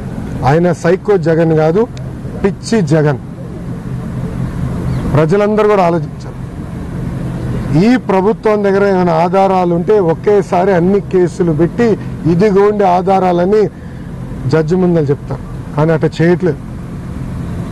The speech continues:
స్కిల్ డెవలప్‌మెంట్ కేసులను అరెస్ట్ చేసి జ్యుడిషియల్ రిమాండ్ పంపించారు. ఆయనకి బెయిల్ ఎక్కడ వస్తుందని పీటీ వారెంట్ రెడీ పెట్టుకుని ఇంకొక దొంగ కేసులో మళ్ళీ జ-, చంద్రబాబు నాయుడు గారిని ఇబ్బంది పెట్టాలనేది పిచ్చి జగన్ ఆలోచన.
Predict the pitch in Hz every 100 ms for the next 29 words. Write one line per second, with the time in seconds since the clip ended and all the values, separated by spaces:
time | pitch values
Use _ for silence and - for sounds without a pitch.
0 | - - - - - - - - - 220
1 | 220 208 202 190 190 175 180 147 170 151
2 | 151 175 - 190 151 185 151 175 175 165
3 | 147 156 147 139 135 - - - - -
4 | - - - 127 165 208 202 165 170 202
5 | 214 170 208 202 190 175 208 185 190 214
6 | 196 196 202 196 185 185 170 170 185 180
7 | 180 202 202 233 - 131 165 196 226 202
8 | 170 180 196 175 202 151 208 175 185 202
9 | 165 139 - - - 175 185 190 185 185
10 | 170 170 165 180 175 156 143 180 165 160
11 | - 170 170 202 208 - - - 170 -
12 | 208 160 160 151 143 147 151 -